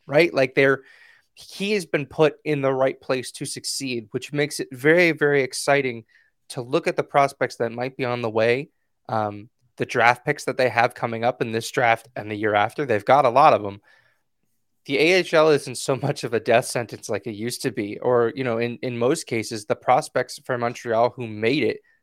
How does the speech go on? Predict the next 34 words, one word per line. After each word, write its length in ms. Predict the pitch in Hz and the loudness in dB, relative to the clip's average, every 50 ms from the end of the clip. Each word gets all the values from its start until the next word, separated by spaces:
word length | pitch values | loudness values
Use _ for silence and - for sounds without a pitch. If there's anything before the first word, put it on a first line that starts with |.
| _ - | _ -8
completely 500 | - 139 131 - - 170 196 - 165 143 | -8 -8 -8 -4 -2 -2 -2 -2 -4 -2
bypassed 680 | 113 - 131 139 190 - - - 113 104 98 - - | 2 6 6 6 6 4 2 -2 -6 -6 -6 -8 -10
the 100 | - 123 | -8 -8
American 380 | 110 107 107 104 101 98 - 107 | -6 -6 -4 -6 -6 -6 -10 -10
Hockey 300 | - 110 104 101 - 107 | -8 -8 -8 -8 -10 -10
League. 280 | 101 104 104 101 - _ - - - - _ _ - | -10 -10 -10 -12 -14 _ -20 -20 -20 -20 _ _ 0
Um, 380 | 127 120 120 117 110 107 104 - _ _ _ _ _ _ _ _ _ _ | 2 2 2 2 0 -4 -10 -16 _ _ _ _ _ _ _ _ _ _
you 80 | 147 143 | -2 0
know, 260 | 123 120 135 143 - - - | 0 0 -2 -4 -6 -8 -8
Artturi 360 | - 123 - - - 113 123 135 | -6 -6 -6 -6 -4 -2 2 4
Lehkonen 460 | 147 165 175 - 165 135 113 98 - | 4 4 4 2 0 -2 -2 -4 -6
never 600 | 117 117 131 131 127 143 143 143 143 139 135 - _ | -2 2 2 4 4 4 2 2 2 0 -4 -6 _
really 240 | 139 135 143 143 143 | 2 4 4 4 4
<laughs> 160 | 139 - - | 2 -4 -10
played 520 | - - 165 139 - - 175 165 - - - - 226 190 - | -8 -6 -6 -2 2 2 2 2 0 -4 -12 -16 -14 -2 2
in 200 | 156 156 156 156 | 4 4 4 4
the 80 | 151 156 | 2 2
American 380 | 156 156 151 156 156 - 160 | 2 4 2 2 2 2 2
Hockey 280 | 156 165 196 175 135 123 | 2 2 2 0 -2 -4
League. 220 | 117 117 120 127 | -4 -4 -6 -6
He 440 | - 117 117 131 120 123 131 131 131 127 | -10 -12 -10 -6 -6 -4 -4 -4 -6 -4
just 260 | - - 135 127 - | -2 0 0 0 0
showed 240 | - - 120 127 135 | 2 2 4 4 4
up 160 | 143 143 - | 4 2 2
in 80 | 139 | 0
Montreal 500 | 131 139 147 - - - 147 131 135 139 | 0 0 -2 -2 -4 -2 2 4 6 6
out 160 | 143 131 131 135 | 8 8 6 6
of 80 | 143 | 2
training 280 | 143 - 127 127 143 139 | 0 0 -2 0 -2 0
camp. 240 | 135 147 165 170 - | 0 0 0 0 0
He 100 | 151 123 | -4 -6
won 240 | 117 113 120 120 127 | -4 -2 0 0 0
a 60 | 143 | -2
spot, 400 | - - - 123 131 156 - - | -4 0 2 4 4 4 2 0